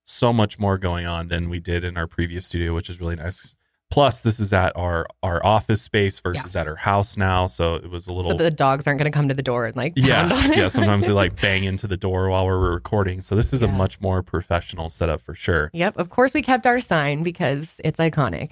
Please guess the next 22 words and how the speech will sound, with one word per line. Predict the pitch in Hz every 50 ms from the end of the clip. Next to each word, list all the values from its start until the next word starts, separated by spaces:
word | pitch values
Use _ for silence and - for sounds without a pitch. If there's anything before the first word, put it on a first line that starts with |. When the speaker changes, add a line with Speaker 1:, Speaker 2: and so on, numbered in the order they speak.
| - _
Speaker 2:
but | - 185 165 - -
we | 180 190
have | 180 185 190 165 165
changed | - - 208 214 254 294 269 - -
it | 160 165 202 -
a | 185
bit. | 165 - 170 208 180
As | 139 175 170
you | 180
guys | 175 180 175
can | - - 170
see, | 165 - - 185 190 208
there | 190 190 175 170
is | 165 165
now | 165 160 160 156 156 156 - -
a | 156 160 156 151 147 147 147 151 - _ _ _ _ _ _ _ _ -
kind | - 196
of | 175 151 - _ _ _ _ -
plant | - - 180 185 185 - - - _ _
frame | - 175 165 175 185 175 160 151
around | - 147 151 147 143 143 143 139
it | 135 131 - -